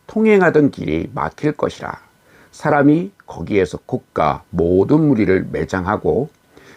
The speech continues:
그 이름을 하몬고개 골짜기라 일컬으니라. 예,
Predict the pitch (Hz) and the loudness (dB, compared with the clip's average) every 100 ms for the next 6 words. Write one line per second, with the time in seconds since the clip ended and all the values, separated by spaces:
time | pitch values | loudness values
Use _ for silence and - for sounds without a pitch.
0 | _ - 180 180 101 85 71 - - 202 | _ 0 4 4 2 0 -4 -10 -4 2
1 | 226 220 175 151 147 - 90 101 90 98 | 4 4 2 4 2 0 -6 -4 -2 -2
2 | 107 - 127 143 - 165 123 73 - - | -2 -4 -4 -2 -4 -8 -6 -6 -6 -10
3 | - - - _ _ - _ - - 73 | -16 -20 -20 _ _ -20 _ -12 -4 -2
4 | 64 | -4